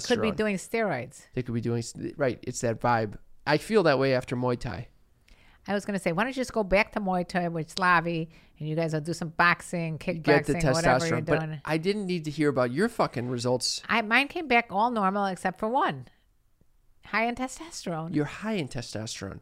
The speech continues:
Speaker 2: Somehow
Speaker 1: Yeah.
Speaker 2: you're stealing my testosterone.
Speaker 1: Somehow I get blamed for this again?
Speaker 2: I don't understand. You, we spend a lot of time together, and next thing you know, I'm full of estrogen,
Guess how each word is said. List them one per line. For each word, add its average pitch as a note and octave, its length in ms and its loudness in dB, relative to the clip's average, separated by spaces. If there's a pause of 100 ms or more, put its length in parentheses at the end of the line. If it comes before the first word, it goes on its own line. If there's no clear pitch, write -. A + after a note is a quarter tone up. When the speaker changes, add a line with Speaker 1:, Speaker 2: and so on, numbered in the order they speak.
(140)
Speaker 2:
Somehow E4 220 0
Speaker 1:
Yeah. G3+ 60 0
Speaker 2:
you're E3 120 2
stealing G#3+ 460 -6
my E3+ 140 0
testosterone. F3+ 760 -8 (120)
Speaker 1:
Somehow A3+ 400 -8
I G3+ 140 -2
get G3+ 180 -8
blamed G#3 220 -8
for - 100 -12
this G3+ 160 -10
again? A3 320 -10 (100)
Speaker 2:
I A3 100 0
don't G#3+ 140 2
understand. F3+ 500 -2
You, D3+ 160 0
we D#3+ 120 -4
spend F3+ 260 2
a - 20 2
lot F3 160 6
of E3+ 80 4
time G#3+ 200 2
together, F3 280 4
and D#3+ 80 2
next E3+ 220 0
thing G3 80 -4
you G#3 80 -2
know, G#3+ 220 6 (140)
I'm G3+ 140 2
full G3+ 240 4
of E3 80 2
estrogen, F#3 500 2